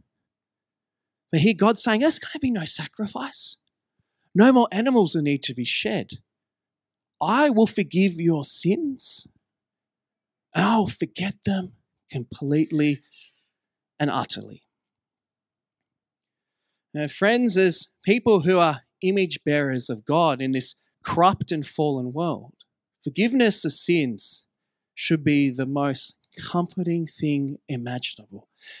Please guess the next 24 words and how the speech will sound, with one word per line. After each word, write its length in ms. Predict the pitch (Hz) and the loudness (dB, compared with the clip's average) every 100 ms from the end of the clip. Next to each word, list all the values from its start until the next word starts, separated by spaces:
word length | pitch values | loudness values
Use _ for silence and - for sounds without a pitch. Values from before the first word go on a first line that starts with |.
| - | -6
The 100 | 165 | -4
fact 360 | - 190 202 | 0 -2 0
that 200 | 196 180 - _ 143 | -2 -4 -6 _ 2
God 380 | 165 226 269 | 6 8 6
forgets 920 | - - 170 160 226 - - - - - _ _ _ _ _ _ _ _ | 2 -6 -2 -2 -2 -4 -4 -4 -6 -12 _ _ _ _ _ _ _ _
our 100 | 156 | -4
sins 680 | 143 - 185 339 262 - - _ _ _ _ _ _ _ _ _ - | -2 0 -2 -2 -6 -8 -8 _ _ _ _ _ _ _ _ _ -6
should 120 | - | 0
be 80 | 285 | 2
a 20 | |
reason 280 | 220 220 185 | 2 0 0
to 60 | 160 | -2
jump 360 | - 160 185 | -4 -6 -4
out 120 | 170 151 | -6 -6
of 120 | 123 | -4
bed 340 | 151 143 123 _ _ 147 | -2 -2 -6 _ _ -6
every 300 | 139 135 131 | -4 -4 -4
morning. 400 | 151 196 127 - _ _ _ _ _ _ _ _ - | -2 -4 -6 -14 _ _ _ _ _ _ _ _ 4
All 240 | 233 339 | 6 6
of 60 | 240 | 4
us 240 | 202 - | 2 0
are, 120 | 175 - | -4 -2
are 160 | 175 | -2
tarnished 840 | - - - 156 214 294 - - | -2 -4 0 0 0 -4 -6 -8